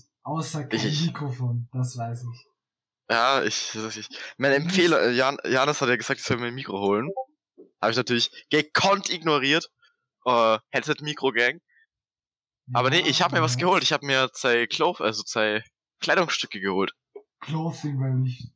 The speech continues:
Speaker 1: Englisch
Speaker 2: Ja, ich
Speaker 1: ist
Speaker 2: bin,
Speaker 1: in Deutsch
Speaker 2: ich bin
Speaker 1: so
Speaker 2: Englisch und
Speaker 1: voraus.
Speaker 2: spreche, ich bin cool und spreche Englisch.
Speaker 1: Ja.
Speaker 2: Wow.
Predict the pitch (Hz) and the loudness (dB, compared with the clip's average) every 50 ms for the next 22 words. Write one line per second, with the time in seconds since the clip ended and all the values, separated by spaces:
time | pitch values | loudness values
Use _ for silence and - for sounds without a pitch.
0 | _ _ - - - - _ _ _ _ _ _ _ - - 170 175 170 151 143 | _ _ -20 -20 -20 -20 _ _ _ _ _ _ _ -12 -8 -6 -4 -2 0 0
1 | 135 151 151 131 - - 151 147 135 123 143 135 139 156 160 143 - - 131 123 | 0 -2 -2 -4 -4 -4 -4 -4 -4 -4 -4 -4 -4 -4 -4 -4 -4 -4 -4 -2
2 | - 107 123 139 123 117 110 - 113 107 127 143 151 151 - - - - 98 _ | -2 -2 -2 0 0 -2 -2 -2 -2 -2 -4 -4 -4 -4 -4 -4 -4 -4 -6 _
3 | _ _ _ _ _ _ _ _ - - - 110 107 - - 120 117 110 101 95 | _ _ _ _ _ _ _ _ -12 -6 -6 -6 -6 -4 -4 -2 -2 0 -2 -4
4 | - - - 101 - - - 101 101 98 92 85 - - - - 110 104 101 98 | -6 -8 -10 -10 -8 -6 -6 -6 -6 -6 -6 -2 0 -2 -2 -2 -6 -16 -16 -18
5 | 92 _ _ _ _ _ _ _ 762 - _ _ _ _ _ _ _ _ _ _ | -20 _ _ _ _ _ _ _ -20 -20 _ _ _ _ _ _ _ _ _ _
6 | _ _ - - - - - - | _ _ -14 -10 -8 -8 -8 -10